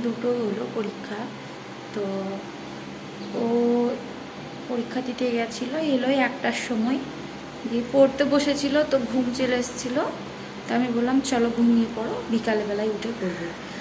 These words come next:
তো বিকালে উঠে কাজগুলো করলো। তো মা খিদে পেয়েছে, তাই বললো যে, "তো চ ম্যাগি বানিয়ে দিই, খাবি।" তো ম্যাগিটা হচ্ছে, ও বাইরে বেরোলো একটু। আর প্রিয়মবাবু ঘুমোচ্ছে,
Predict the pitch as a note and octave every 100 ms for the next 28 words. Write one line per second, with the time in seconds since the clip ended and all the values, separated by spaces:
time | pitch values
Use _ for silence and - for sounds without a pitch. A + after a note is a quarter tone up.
0 | - - A3 B3 C4 C4+ C4 C#4 C4+ C4+
1 | D4+ F4 F4 D4 - - - A#3 A#3 A#3
2 | B3 C4 C4 B3 A#3 C4 - - - -
3 | - - - - - - A#3 A#3 A#3 A3+
4 | A3+ A#3+ B3 B3+ C4 B3 B3 A3+ A3+ B3+
5 | A#3+ F#3+ F#3+ F#3+ G#3 A3+ A3+ - C4 A#3+
6 | B3 G#3+ A3 A3 G#3 G#3 G3+ A3+ A3+ G3
7 | A#3+ - - - - - - - - -
8 | G3+ G#3+ G#3 G#3+ A3+ G#3 G3+ - - B3+
9 | - - G3+ G3+ G3+ G3+ G#3+ G#3 G3+ G3+
10 | G#3 G3+ - C4+ - - - - - -
11 | - G3+ G3+ G3+ - B3+ B3 B3+ C4 C4
12 | A#3+ B3+ C4 B3+ - G#3+